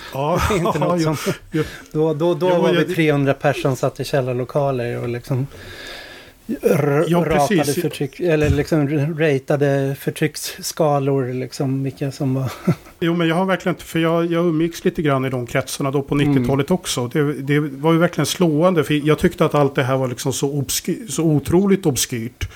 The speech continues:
Speaker 1: Och hur, eh, jag blev nästan chockad hur det, när det liksom sen plötsligt Annie Lööf står och,
Speaker 2: Ja.
Speaker 1: står och liksom anvä-, använder ett liknande vokabulär. Och det är
Speaker 2: Mm.
Speaker 1: ju,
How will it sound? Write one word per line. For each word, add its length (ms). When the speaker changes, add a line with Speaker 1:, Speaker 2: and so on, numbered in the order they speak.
Speaker 1:
Och 200
hur, 300
eh, 320
jag 100
blev 120
nästan 260
chockad 540
hur 220
det, 180
när 120
det 80
liksom 280
sen 320
plötsligt 560
Annie 360
Lööf 640
står 320
och, 100
Speaker 2:
Ja. 220
Speaker 1:
står 220
och 60
liksom 260
anvä-, 300
använder 460
ett 140
liknande 540
vokabulär. 800
Och 80
det 100
är 60
Speaker 2:
Mm. 120
Speaker 1:
ju, 80